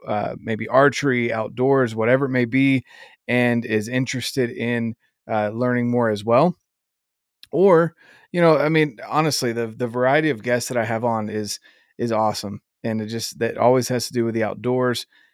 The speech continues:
fitness, family, faith, all of those things incorporated into their lives and how they've found consistent success in whatever it is that they're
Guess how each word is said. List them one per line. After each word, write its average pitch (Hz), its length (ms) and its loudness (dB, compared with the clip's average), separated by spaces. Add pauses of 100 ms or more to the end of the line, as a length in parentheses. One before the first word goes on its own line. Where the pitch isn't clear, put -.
(140)
fitness, 117 720 -2 (400)
family, 123 760 0 (340)
faith, 117 540 0 (520)
all 127 180 4
of 120 100 -2
those 120 220 -2
things 117 240 -4
incorporated 110 800 -4 (300)
into 120 240 -4
their 113 200 -2
lives 107 320 0
and 107 100 -4
how 107 140 -4
they've 104 180 -4
found 104 380 -4
consistent 110 580 -10
success - 760 2 (360)
in 131 160 -2
whatever 139 300 6
it 135 60 6
is 127 180 6
that 123 100 -2
they're 117 300 2